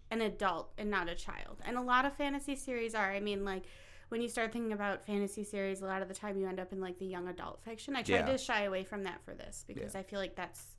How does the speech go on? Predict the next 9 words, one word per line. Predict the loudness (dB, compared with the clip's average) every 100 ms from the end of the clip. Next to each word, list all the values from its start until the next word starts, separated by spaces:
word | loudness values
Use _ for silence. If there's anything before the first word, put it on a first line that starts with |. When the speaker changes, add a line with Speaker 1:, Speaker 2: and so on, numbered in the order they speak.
| -6
Speaker 1:
a |
whole | -4
nother | -4 -6 -8
genre | -10 -14 -14
in | -4 2
Speaker 2:
Mm-hmm, | 2
Speaker 1:
itself. | 2 -2 -2
Speaker 2:
mm-hmm. | -2 -2 -4 -12 -12 2
Speaker 1:
Um, | 6 6 4 -2